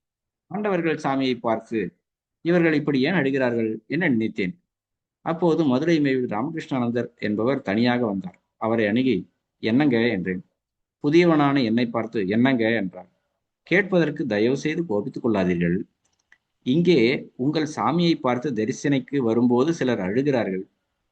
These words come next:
ஏரியில் பலர் அழுகிறார்கள். ஏன்?" என்றேன். அதற்கு அவர், "அழுகை என்பது பெரிய தொழுகை. இதன் மேன்மையை இந்த தெய்வ குடும்பத்தில் சார்ந்து உண்மை அறிந்து நன்மையை அனுபவித்தால்தான் உனக்கு தெரியும்.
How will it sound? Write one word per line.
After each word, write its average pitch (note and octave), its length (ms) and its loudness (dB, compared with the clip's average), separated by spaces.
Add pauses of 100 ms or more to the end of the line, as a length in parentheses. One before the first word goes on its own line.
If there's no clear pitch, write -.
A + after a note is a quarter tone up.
(140)
ஏரியில் F3 500 2
பலர் C3 260 0
அழுகிறார்கள். G2 580 -2 (260)
ஏன்?" B2+ 320 2
என்றேன். F#2 420 -2 (460)
அதற்கு A#2+ 360 0
அவர், A#2 380 0 (340)
"அழுகை E3 380 4
என்பது B2 300 2
பெரிய A#2+ 340 -2
தொழுகை. G2+ 560 -2 (140)
இதன் A#2 240 2
மேன்மையை B2 640 0 (100)
இந்த A2+ 240 -4
தெய்வ G2+ 240 -4
குடும்பத்தில் A#2 500 -6
சார்ந்து G#2+ 680 -6 (1080)
உண்மை C#3+ 380 2
அறிந்து G#2 300 0
நன்மையை C3 540 0
அனுபவித்தால்தான் A2+ 840 -4
உனக்கு G#2+ 320 -4
தெரியும். G2 440 -2